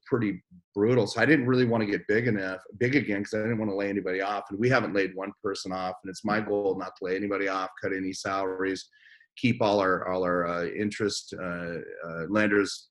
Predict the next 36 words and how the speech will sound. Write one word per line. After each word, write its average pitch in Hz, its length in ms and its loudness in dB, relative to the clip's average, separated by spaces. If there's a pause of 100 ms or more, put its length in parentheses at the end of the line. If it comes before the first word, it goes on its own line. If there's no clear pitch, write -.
(120)
happy, 101 640 -2 (100)
close 127 340 4
on 110 120 0
all 104 140 2
the 104 80 -2
property 104 480 0
that 101 180 0
we 95 140 -2
said 101 340 2
we'd 101 140 2
close 101 340 0
on 95 220 -4
when 98 180 0
we, 92 260 -2 (160)
you 98 120 -4
know, 90 480 -6
and 92 80 -6
not, 95 220 0 (380)
not 104 340 2 (600)
going 110 280 8
in 101 200 4
and 95 240 0
negotiating, 101 920 4
uh, 85 340 -2 (140)
you 101 100 -2
know, 90 140 -2
any, 104 160 2
in, 123 280 0
any 156 200 8
of 147 100 8
our 127 100 10
land 107 340 6
that 95 120 2
we're 95 160 2
buying. 98 420 -2 (160)
Honestly, 92 560 -2